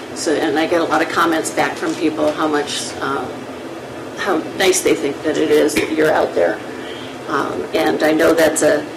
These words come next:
a big change from the way it was years ago when the ivory tower here was kind of kept separate from the schools. So,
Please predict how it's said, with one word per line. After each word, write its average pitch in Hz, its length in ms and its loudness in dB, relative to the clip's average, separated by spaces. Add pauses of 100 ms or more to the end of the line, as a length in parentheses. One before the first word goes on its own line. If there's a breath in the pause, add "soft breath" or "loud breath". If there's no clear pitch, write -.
(840)
a - 60 0
big 202 300 4
change 180 400 4
from 156 560 2 (340)
the 180 100 2
way 175 180 6
it 170 120 6
was 185 260 6
years 185 220 6
ago 175 320 6
when 170 260 2 (960)
the 180 120 6
ivory 170 320 4
tower 170 340 2
here 160 260 4
was 160 160 2
kind 165 220 -2
of 151 100 -4
kept 160 220 -2
separate 170 360 -2
from 175 260 -4
the 160 80 -2
schools. 180 520 2
So, - 180 -2